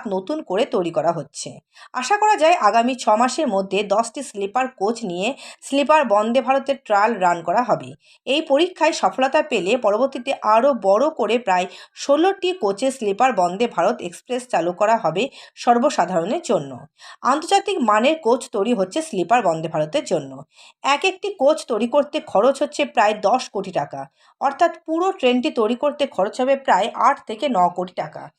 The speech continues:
এছাড়া এই ট্রেনটিতে থাকবে কবচ পদ্ধতির সুবিধা, যা অনেক দূর থেকে দুটো মুখোমুখি আসা ট্রেনকে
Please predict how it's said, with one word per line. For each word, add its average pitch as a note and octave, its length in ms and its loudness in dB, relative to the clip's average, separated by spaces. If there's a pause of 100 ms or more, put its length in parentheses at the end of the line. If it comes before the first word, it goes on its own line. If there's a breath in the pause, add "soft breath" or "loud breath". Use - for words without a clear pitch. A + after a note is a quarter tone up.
(260 soft breath)
এছাড়া F#4+ 340 2 (100)
এই C#4 180 2
ট্রেনটিতে C4 480 -2 (360 loud breath)
থাকবে A#3+ 360 0 (160)
কবচ A3+ 380 2 (260)
পদ্ধতির B3+ 500 -2
সুবিধা, C3+ 380 -10 (240)
যা C4+ 160 8 (200)
অনেক C4 340 4
দূর C4 180 2 (100)
থেকে G#3+ 260 -4 (160)
দুটো A3 220 -6
মুখোমুখি D4 480 -4
আসা F3+ 300 2
ট্রেনকে D#4+ 460 -2